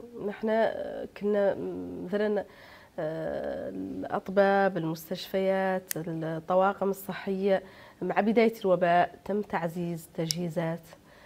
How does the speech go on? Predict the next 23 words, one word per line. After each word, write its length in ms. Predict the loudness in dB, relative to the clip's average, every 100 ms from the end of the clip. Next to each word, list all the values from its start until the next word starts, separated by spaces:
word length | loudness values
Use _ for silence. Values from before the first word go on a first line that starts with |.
| -20 _
آه، 880 | -4 -4 -4 -6 -6 -6 -8 -8 -8
من 280 | -4 -2 0
دراك، 440 | 4 4 4 2
آه، 520 | 2 4 2 -4 -6 -2
قراءة 400 | 2 2 2 2
ل-، 340 | 0 -2 -4 -4
ل-، 140 | -6
لهذه 220 | -2 -2
السنتين 640 | -2 -2 -2 0 0 0 0
الماضيتين، 800 | -2 -2 -2 -4 -4 -4 -4 -6 -16 -20 -20 -20 -20 _
آه، 220 | -6 -4 -4
وملاحظة 1040 | 0 2 2 -2 -4 0 0 0 0 0
ال-، 200 | -2 -2
ال-، 220 | -4 -4
ال-، 220 | -8 -8
الوضع 480 | -8 -2 0 2 2
الصحي 560 | 0 -8 -10 -6 -6 -6 -8 -10
بشكل 320 | -6 -4 0
عام 340 | 2 2 0
على 160 | -2 -4
عموم 260 | -4 -4
التراب 340 | -6 -6 -4 -4
الوطني، 560 | -4 -4 -4 -2 -4